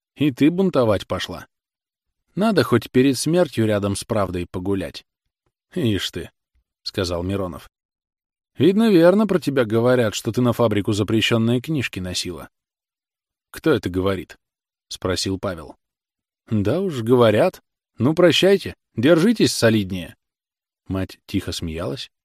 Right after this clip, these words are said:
Ей было приятно, что про неё так говорят. Павел сказал ей, усмехаясь: "Будешь ты в тюрьме, мама". Солнце поднималось всё выше,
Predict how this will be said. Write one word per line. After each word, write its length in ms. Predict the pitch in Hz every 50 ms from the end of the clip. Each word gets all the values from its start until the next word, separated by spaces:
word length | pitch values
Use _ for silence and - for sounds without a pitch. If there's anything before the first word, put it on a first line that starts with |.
| _ _ _ _ _ _ _ _ _
Ей 240 | - 101 107 123 123
было 240 | 113 110 123 120 117
приятно, 480 | 107 - 113 117 127 143 143 - 131 98
что 160 | - - 104
про 160 | - 104 104
неё 240 | 101 98 98 107 110
так 220 | - 98 90 90
говорят. 520 | 87 90 92 90 90 87 76 - - _ _ _ _ _ _ _ _ _ _ _ _ _ _ _ _ _ _ _ _ _ _ _ -
Павел 300 | - 82 78 82 87 90
сказал 400 | - - - 131 120 113 98 90
ей, 200 | 85 80 80 -
усмехаясь: 680 | - - 101 - - 95 85 - 90 80 71 - - - _ _ _ _ _ _ _ _ _ _ _ _ _ _ _ _ _ _ -
"Будешь 400 | 113 101 123 151 147 127 110 -
ты 140 | - 123 117
в 120 | - _
тюрьме, 380 | - 110 104 98 98 101 120 147
мама". 380 | 131 92 82 78 73 69 - _ _ _ _ _ _ _ _ _ _ _ _ _ _ _ _ _ _ _ _ _ _ _ _ _ _ -
Солнце 440 | - - - 151 160 147 - 151
поднималось 640 | 127 - - 120 107 107 104 104 104 104 110 113 107 -
всё 240 | - - - 117
выше, 340 | 107 107 95 - - 95 -